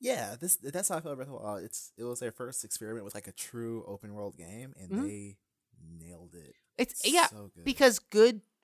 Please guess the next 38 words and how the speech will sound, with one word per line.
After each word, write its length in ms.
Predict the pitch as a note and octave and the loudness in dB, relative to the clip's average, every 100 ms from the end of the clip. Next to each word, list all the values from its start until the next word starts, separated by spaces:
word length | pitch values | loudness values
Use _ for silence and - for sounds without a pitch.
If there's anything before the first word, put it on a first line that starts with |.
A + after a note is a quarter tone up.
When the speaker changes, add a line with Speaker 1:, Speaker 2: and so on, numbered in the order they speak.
| - | -10
Speaker 2:
creators, 640 | - F#3+ F3+ E3 A#2 G#2+ - | 2 6 8 8 6 2 -2
uh, 200 | C3+ B2 - | 2 2 2
and, 380 | D3+ C3 A#2 D#3+ | 0 0 0 -2
you 80 | |
know, 140 | B2 A2+ | -2 -2
there's 200 | A#2 A2 - C3 | -4 -6 -8 -10
everyone 340 | A#2+ C3+ B2 | -4 -2 -2
at 120 | A2+ - - | -4 -10 -10
Nintendo 460 | B2 A2 B2 A2+ A2 | -8 -6 -6 -6 -6
and, 100 | A2 - | -8 -10
uh, 40 | A2 | -8
wh-, 140 | A2+ | -4
who 120 | B2 | -2
works 180 | A#2 A2+ | -2 -2
on 80 | A#2+ | -6
Zelda 220 | A2 G#2+ | -6 -6
is 120 | G2+ | -8
in 120 | - A2+ | -8 -10
this 120 | G#2 | -8
boat. 280 | - G2+ - | -8 -8 -8
Because, 220 | A#2 A#2+ | -8 -6
I 40 | |
mean, 180 | A#2 G#2 - _ _ _ _ _ _ _ | -6 -8 -12 _ _ _ _ _ _ _
Majora's 420 | D#3+ D#3 F#3+ F3+ D3 | 4 10 10 10 10
Mask 300 | D#3+ D3+ C#3 | 6 6 2
was, 120 | A#2+ | -2
again, 260 | B2+ B2 - _ _ - | 0 0 -4 _ _ 6
I, 220 | D3 C#3 A#2 _ _ _ _ - | 6 6 0 _ _ _ _ -2
I, 220 | D#3 D3 - | 0 0 -2
you 120 | C#3 | -6
know, 100 | G#2 | -6
the 140 | A#2 - | -8 -10
concept 480 | - F#3 A3+ G#3+ - | 4 6 8 4 2
Speaker 1:
Mm-hmm. 80 | D3 | 2
Speaker 2:
behind 200 | C3 C3 | 2 2
it 80 | A#2 | 0
was 140 | B2+ | -2
just 200 | C3 | -2